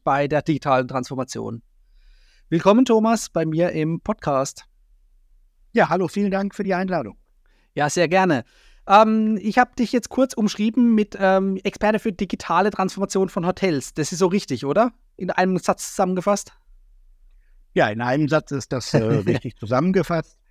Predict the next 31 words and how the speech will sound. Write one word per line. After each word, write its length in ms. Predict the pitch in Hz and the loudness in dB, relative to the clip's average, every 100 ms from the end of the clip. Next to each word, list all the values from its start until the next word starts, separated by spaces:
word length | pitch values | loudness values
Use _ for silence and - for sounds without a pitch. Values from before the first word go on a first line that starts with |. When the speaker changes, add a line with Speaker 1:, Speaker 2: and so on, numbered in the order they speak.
| _ _ - | _ _ -12
Speaker 2:
Und 160 | 135 | -6
das 160 | 135 - | -6 -4
kommt 260 | 165 139 - | -2 -2 -4
mit, 300 | 127 - 120 | -8 -6 -4
äh, 160 | 120 110 | -4 -2
vierzig 340 | 151 - 131 | -4 -4 -6
Jahren 240 | 135 113 107 | -2 -2 -2
Erfahrung 580 | 104 - 123 127 123 | -6 -4 -4 -2 -4
in 120 | 113 107 | -6 -8
der 180 | 98 | -6
I 60 | 104 | -6
T 340 | - 135 127 | -4 -2 -2
und 300 | 113 107 101 - | -2 -4 -8 -12
Softwarebranche 1000 | 101 - 127 - 135 - 123 123 - 123 | -12 -8 -6 -2 -2 -2 -6 -6 -4 2
Speaker 1:
Ja. 140 | 180 - _ _ - | 2 2 _ _ -10
Speaker 2:
und 220 | 120 107 | -10 -6
zwanzig 400 | 123 110 117 117 | -2 -2 -2 -2
Jahren 320 | 120 117 113 | -2 0 -2
Erfahrung 560 | 101 - 123 113 113 117 | -4 -4 -2 -2 -2 -4
in 160 | 95 | -4
der 180 | 104 101 | -2 -2
Hotellerie, 760 | 107 - 107 90 110 156 165 - _ _ _ _ _ _ | -4 -4 -4 -2 -2 -2 -2 -6 _ _ _ _ _ _
sowohl 540 | - 123 117 143 147 143 | -2 -2 0 0 0 0
in 260 | 120 127 | -4 -6
den 120 | 120 117 | -6 -6
Quellmärkten 760 | 117 123 123 117 113 - 117 | -2 -2 -2 -2 -4 -6 -10
als 260 | - 117 110 | -4 -4 -2
auch 140 | 110 | -4
in 80 | 117 | -2
den 140 | 113 | -2
Destinationen, 1000 | 107 104 120 107 - - 107 110 113 113 | -2 -4 -6 -8 -8 -6 -4 -2 -4 -6